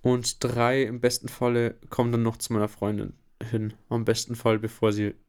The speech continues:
die Dinger halt wirklich groß werden, weil sobald die mal wachsen, die wachsen rasant schnell, ja leck.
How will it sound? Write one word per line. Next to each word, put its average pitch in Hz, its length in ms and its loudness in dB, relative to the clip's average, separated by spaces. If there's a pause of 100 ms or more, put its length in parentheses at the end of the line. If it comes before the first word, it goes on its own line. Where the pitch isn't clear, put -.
(120)
die 104 80 -4
Dinger 107 240 0
halt 101 140 -2
wirklich 104 260 -6
groß 110 300 -2
werden, 104 160 0
weil 101 100 2
sobald 110 380 2
die 226 60 0
mal 196 180 2
wachsen, 226 440 -4 (400)
die 123 160 4
wachsen 117 460 2
rasant 113 920 2
schnell, 107 400 0
ja 104 160 -2
leck. 110 640 0